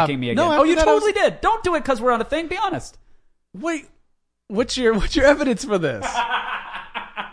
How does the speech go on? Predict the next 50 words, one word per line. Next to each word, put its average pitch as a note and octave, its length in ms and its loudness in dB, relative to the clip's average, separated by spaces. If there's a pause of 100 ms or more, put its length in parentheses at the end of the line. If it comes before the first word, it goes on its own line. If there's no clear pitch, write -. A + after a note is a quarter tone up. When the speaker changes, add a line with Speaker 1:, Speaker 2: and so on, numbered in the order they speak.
(1300)
Speaker 1:
I C#3+ 80 -10
don't G#2+ 80 -8
know, G#2+ 80 -8
I - 20 -2
Speaker 2:
You're E3 60 0
Speaker 1:
was F#3 80 4
Speaker 2:
just D3+ 120 -2
making C3 260 -2
it G#2+ 100 -6
up. G#2 80 -6
Speaker 1:
I C3 80 -2
was B2+ 80 -6
just B2 120 -12
Speaker 2:
You're - 120 -8
just C3+ 160 -6
Speaker 1:
prodding. G#2+ 60 -6
I A#2 120 -4
Speaker 2:
poking. G#2 120 -12
Speaker 1:
don't G2+ 100 -14
know. G2 180 -18
Speaker 2:
Yeah, F#2 220 -14 (100)
Speaker 1:
There D3 140 0
Speaker 2:
no. - 20 -4
Speaker 1:
must F3+ 160 -4
have D3+ 80 -8
been C3 100 -6
a G#2+ 40 -10
point, F#2 260 -14
though. A#2 160 -4
I D3+ 60 0
was D3 140 -2
Speaker 2:
No, C#3 80 0
Speaker 1:
a, - 20 -2
Speaker 2:
no, B2+ 100 -2
no. A2 60 -8
Speaker 1:
there E3 100 0
was, E3+ 160 -6 (240)
I A3 100 4
was G#3+ 140 0
a E3 60 -4
piece C#3+ 220 -8
of A#2 80 -8
work G2+ 160 -10
towards G2 200 -14
the G2 80 -16
end F2 120 -18
of - 60 -20
Attack, F#2 440 -16 (140)
for B2+ 100 -12
sure. G2 340 -14